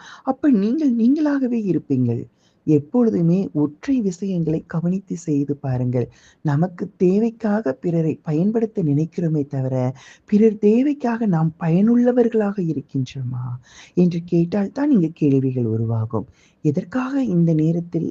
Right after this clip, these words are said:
இந்த மாதிரி அம்மா உங்களுக்கு பேசி அனுப்புகிறேன் என்றால், உங்கள் மனம் எப்பொழுதுமே அமைதி இல்லாத பட்சத்தில் அலைந்து கொண்டே இருக்கிறது. அலைந்து கொள்ள, அலைந்து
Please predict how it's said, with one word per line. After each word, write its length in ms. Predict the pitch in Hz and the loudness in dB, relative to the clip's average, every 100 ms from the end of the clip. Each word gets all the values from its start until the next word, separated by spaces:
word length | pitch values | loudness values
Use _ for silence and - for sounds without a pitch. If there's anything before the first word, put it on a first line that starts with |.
| - | -4
இந்த 300 | 165 170 214 240 | 0 2 0 -2
மாதிரி 400 | 220 196 180 160 | -2 -4 -4 -4
அம்மா 320 | 165 147 151 | -4 -4 -4
உங்களுக்கு 480 | 143 143 135 139 147 143 - _ _ | -2 -2 -2 2 2 2 -6 _ _
பேசி 360 | 208 202 254 262 | 2 2 0 -2
அனுப்புகிறேன் 600 | 151 147 156 170 156 147 127 | 0 0 -2 -2 0 0 0
என்றால், 460 | 127 147 135 123 - _ _ _ _ _ - | -2 -2 0 -2 -4 _ _ _ _ _ 0
உங்கள் 280 | 160 156 151 | 2 2 0
மனம் 360 | 147 156 160 139 - _ _ - | 0 0 0 -2 -8 _ _ 0
எப்பொழுதுமே 600 | 175 175 240 220 175 160 156 | 0 2 0 0 0 0 0
அமைதி 480 | 160 151 196 220 220 | 0 0 0 0 -2
இல்லாத 440 | 202 165 151 156 170 | -2 -2 -2 -2 -4
பட்சத்தில் 640 | 139 - 143 139 151 135 - _ _ - | -6 -6 -8 -2 0 0 -2 _ _ 0
அலைந்து 380 | 185 277 339 339 | 2 2 0 -2
கொண்டே 320 | 247 208 202 180 | -2 0 0 0
இருக்கிறது. 560 | 143 - 131 123 127 139 - _ _ - | -4 -4 -8 -6 -8 -8 -12 _ _ -4
அலைந்து 380 | 147 202 214 214 | 0 0 -2 -2
கொள்ள, 220 | 175 147 - | -2 -2 -2
அலைந்து 440 | 135 156 202 | -2 0 0